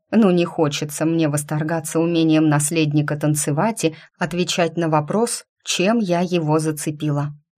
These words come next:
Делиться собственными планами даже ради красного словца – тоже не вариант. Для меня не было проблемой поддержания светского разговора, и все же именно сейчас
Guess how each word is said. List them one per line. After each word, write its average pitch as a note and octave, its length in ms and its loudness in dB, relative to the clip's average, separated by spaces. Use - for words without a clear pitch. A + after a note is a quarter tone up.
Делиться E3+ 480 0
собственными D#3+ 680 0
планами D#3+ 560 2
даже E3 340 0
ради D#3 240 2
красного D3+ 480 0
словца – D3+ 580 0
тоже D#3+ 300 0
не F#3 140 0
вариант. A#3 500 -2
Для F#3+ 240 2
меня A#3 300 2
не B3 200 4
было D#3+ 260 2
проблемой E3 640 2
поддержания E3+ 840 0
светского G3 580 -2
разговора, F3+ 720 -4
и F#3 80 0
все C4 200 2
же B3+ 120 4
именно A#3 480 2
сейчас E3+ 680 -6